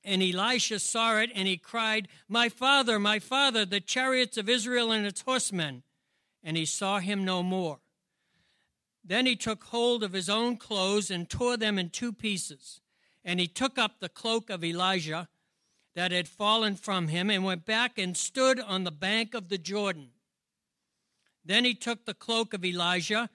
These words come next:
that had fallen from him and struck the water, saying, "Where is the Lord, the God of Elijah?" And when he had struck the water, the water was parted to the one side and to the other, and Elisha went over.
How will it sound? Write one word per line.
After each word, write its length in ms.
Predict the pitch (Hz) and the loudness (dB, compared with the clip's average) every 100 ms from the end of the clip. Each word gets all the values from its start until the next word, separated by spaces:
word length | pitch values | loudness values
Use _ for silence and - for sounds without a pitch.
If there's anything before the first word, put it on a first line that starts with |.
| _ _ _ _ | _ _ _ _
that 140 | 180 | -2
had 160 | 175 165 | 0 -2
fallen 460 | - 202 220 226 214 | -4 -2 0 0 -2
from 320 | - 180 165 | -4 -2 0
him 240 | 185 196 214 | 0 -2 -4
and 200 | 175 170 | -6 -4
struck 440 | - 240 240 - | -4 -2 -4 -4
the 100 | 214 | -8
water, 360 | 196 196 190 185 | -4 -2 -2 -4
saying, 460 | - 196 180 175 - _ _ _ _ | -4 -2 -2 -4 -8 _ _ _ _
"Where 300 | 196 277 277 | 4 6 6
is 160 | 247 185 | 4 2
the 120 | 226 | 2
Lord, 520 | 226 208 165 131 139 _ _ | 4 4 2 -4 -14 _ _
the 100 | 175 | -8
God 320 | 160 208 202 | -2 0 2
of 120 | 185 | 0
Elijah?" 600 | 175 170 175 165 143 120 _ _ _ _ _ _ _ _ | 0 2 2 2 -4 -12 _ _ _ _ _ _ _ _
And 140 | 147 165 | -6 -2
when 160 | 202 | 2
he 100 | 208 | 2
had 120 | 196 | 2
struck 380 | - - 214 214 | -2 0 -2 -2
the 100 | 202 | -8
water, 400 | 190 208 208 208 | -2 0 0 0
the 140 | 175 170 | -2 -4
water 340 | 185 208 208 | 0 0 0
was 180 | 202 - | -2 -6
parted 500 | - 202 208 202 - | -6 -2 -2 -2 -6
to 100 | 170 | -10
the 100 | 156 | -10
one 300 | 156 190 214 | -4 -2 0
side 520 | - 208 196 196 190 - _ | -4 -4 -2 -2 -4 -12 _
and 220 | 196 185 180 | -6 -6 -4
to 140 | 214 | -4
the 200 | 190 196 | -2 0
other, 400 | 165 147 139 139 _ _ _ _ _ | -2 -4 -8 -10 _ _ _ _ _
and 200 | 160 156 | -10 -8
Elisha 760 | 147 147 175 220 202 156 135 127 _ _ _ | -6 -4 0 0 0 -4 -10 -14 _ _ _
went 220 | 180 156 165 | -14 -14 -10
over. 320 | 180 165 135 | -8 -8 -8